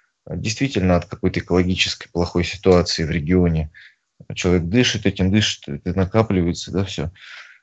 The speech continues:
А, и в итоге человек получает какую-нибудь интоксикацию там, или со временем это какой-то орган, который опосредован вот в цепочке преобразования вот этого вдыхаемого какого-нибудь токсина,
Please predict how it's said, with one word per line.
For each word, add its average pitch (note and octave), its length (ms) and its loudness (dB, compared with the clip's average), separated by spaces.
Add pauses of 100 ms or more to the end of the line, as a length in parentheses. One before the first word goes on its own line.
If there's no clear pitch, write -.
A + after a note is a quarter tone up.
(180)
А, G2 220 2
и A#2 380 4 (760)
в F#2+ 140 -4
итоге B2 440 4 (120)
человек A#2 240 -2
получает G2+ 320 -2
какую-нибудь F#2+ 360 -4
интоксикацию - 680 -2
там, C#2+ 220 -4
или D#2 200 0 (380)
со - 160 -2
временем G2 460 4 (260)
это - 180 -6
какой-то - 500 -4
орган, F#2+ 380 2 (640)
который F2 320 -2
опосредован F2 680 0
вот D#2 240 -8 (920)
в - 160 -20
цепочке - 560 -4 (400)
преобразования F2+ 760 2
вот D#2+ 140 -4
этого D#2 260 -4
вдыхаемого D2+ 680 0
какого-нибудь C#2 680 -4
токсина, A2+ 600 0